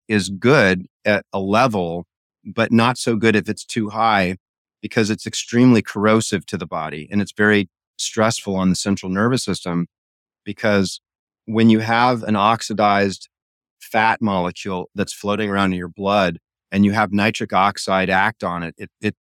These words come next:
it activates something called a peroxynitrate. So for anybody that really wants to understand the most damaging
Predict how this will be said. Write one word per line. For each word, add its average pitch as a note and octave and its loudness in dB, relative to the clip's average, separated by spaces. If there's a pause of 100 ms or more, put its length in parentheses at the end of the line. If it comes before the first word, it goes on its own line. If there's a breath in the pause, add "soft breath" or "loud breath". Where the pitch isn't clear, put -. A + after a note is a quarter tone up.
it F2+ -6
activates G#2 0
something G2+ -4
called G2+ -4
a F#2 -6
peroxynitrate. G2 -2 (420)
So A2+ 0
for A#2+ 0
anybody B2+ 4
that G#2+ -2
really A2+ 0
wants G#2 2
to G2 -2
understand G2 2 (160)
the G#2 -4
most G2+ 0
damaging G2+ 2